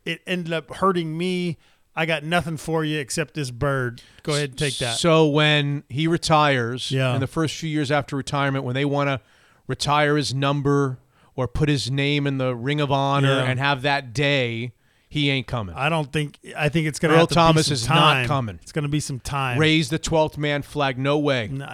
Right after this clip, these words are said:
Speaker 1: not, not early in the, not in the first five years of him being retired, I
Speaker 2: He's
Speaker 1: don't
Speaker 2: gonna be
Speaker 1: think.
Speaker 2: in the Hall of Fame, wouldn't you
Speaker 1: I
Speaker 2: think?
Speaker 1: would think.
Speaker 2: I would think that he'll be a Hall of Famer if he has some good years still left in him.
Speaker 1: Right.
Speaker 2: So then he starts to go in the Hall of Fame, and he's not
Speaker 1: That's
Speaker 2: acknowledge-,
Speaker 1: where it gets
Speaker 2: he's not, he's not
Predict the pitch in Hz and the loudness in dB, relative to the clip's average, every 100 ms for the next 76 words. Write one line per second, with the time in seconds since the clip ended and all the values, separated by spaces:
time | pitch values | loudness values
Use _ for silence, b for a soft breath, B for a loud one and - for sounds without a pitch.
0 | 127 143 180 - _ 165 165 196 180 196 | -6 -2 -2 -4 _ -2 0 2 4 4
1 | 190 180 160 139 151 196 185 - 185 - | 4 2 2 -2 -2 -2 -2 0 0 0
2 | 196 175 156 160 147 143 156 151 147 135 | 2 2 2 0 -2 -2 -2 -2 -4 -4
3 | 151 135 123 196 240 233 185 165 147 160 | -4 -2 0 2 6 6 6 2 2 2
4 | 135 - 196 135 120 135 123 156 190 220 | 0 -2 -2 -2 -4 -6 -2 0 0 -2
5 | 170 170 170 160 - 202 165 143 160 135 | 0 2 2 2 0 0 0 2 2 2
6 | 135 117 151 131 - 151 170 131 117 135 | 0 2 2 0 -4 -4 -2 -4 -4 -2
7 | 131 127 131 123 147 127 139 131 - - | -2 -2 -6 -2 -2 0 -2 -2 -4 -4
8 | 139 120 127 131 147 123 - - 156 160 | -4 -4 -4 0 0 0 -6 -6 -2 0
9 | 131 120 120 131 135 139 131 - - 147 | 0 -2 -6 -4 -2 0 -2 -6 -4 0
10 | 165 170 - 165 - 143 156 151 135 139 | 2 2 2 0 -2 -2 0 0 0 0
11 | 139 127 - 175 175 175 170 165 139 127 | 0 -2 -6 -2 0 2 2 2 0 0
12 | 143 143 160 233 147 151 185 160 165 147 | 0 2 6 6 4 2 2 -2 -2 2
13 | 160 180 156 139 135 | 2 2 0 -2 2